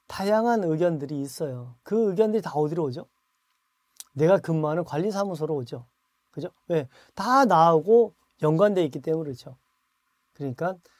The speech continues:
다양한 사람들이죠. 최근에, 음, 관리소장님이 안타깝게도 이제, 에, 운명을 달리하신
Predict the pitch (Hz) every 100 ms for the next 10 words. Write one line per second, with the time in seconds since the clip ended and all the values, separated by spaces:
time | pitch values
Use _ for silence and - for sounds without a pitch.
0 | _ _ _ _ _ - 233 262 262 214
1 | 202 160 127 135 139 _ - 190 175 185
2 | 180 190 190 180 _ _ - 143 135 131
3 | 127 123 120 120 _ - - _ _ _
4 | - 151 160 170 165 143 135 151 131 123
5 | 151 160 135 143 127 131 123 120 123 120
6 | _ _ _ _ - 135 120 117 123 _
7 | _ _ _ _ _ _ _ _ _ -
8 | 147 147 156 131 127 139 131 143 131 120